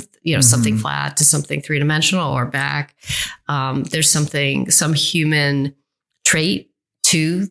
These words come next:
Speaker 1: these
Speaker 2: Yeah.
Speaker 1: abstract players.
Speaker 2: Mm-hmm.
Speaker 1: Um, and so for me, the abstraction is a, an opportunity for metaphor.
Speaker 2: Mm-hmm.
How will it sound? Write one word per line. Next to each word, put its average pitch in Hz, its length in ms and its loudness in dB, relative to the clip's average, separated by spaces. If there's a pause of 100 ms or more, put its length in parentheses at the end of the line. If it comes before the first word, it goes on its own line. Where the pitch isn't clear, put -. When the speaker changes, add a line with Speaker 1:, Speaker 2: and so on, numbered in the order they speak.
Speaker 1:
these 190 260 2
Speaker 2:
Yeah. - 120 0
Speaker 1:
abstract 175 560 0 (420)
players. 190 580 0 (140)
Speaker 2:
Mm-hmm. 110 380 4
Speaker 1:
Um, 139 800 -2 (240)
and 139 600 0 (560)
so 156 360 4
for 160 200 0
me, 170 460 2
the 165 220 -4
abstraction 143 680 0
is 135 520 2 (220)
a, 143 640 2
an 156 120 0
opportunity 151 540 2
for 131 140 2
metaphor. 127 800 -2 (140)
Speaker 2:
Mm-hmm. 120 380 4